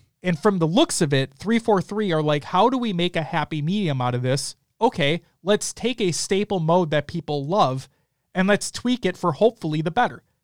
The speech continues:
And Oddball was the prime example of that, the perfect example of that,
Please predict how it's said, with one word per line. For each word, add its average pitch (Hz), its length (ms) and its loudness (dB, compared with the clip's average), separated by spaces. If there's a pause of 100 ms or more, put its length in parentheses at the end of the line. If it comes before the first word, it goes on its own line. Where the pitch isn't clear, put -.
(340)
And 196 160 -4
Oddball 196 420 4
was 175 180 0
the 180 120 0
prime 196 640 0
example 147 460 -2
of 127 120 -8
that, 120 200 -12
the 143 80 -4
perfect 202 540 -2
example 139 480 -2
of 120 80 -12
that, 120 220 -12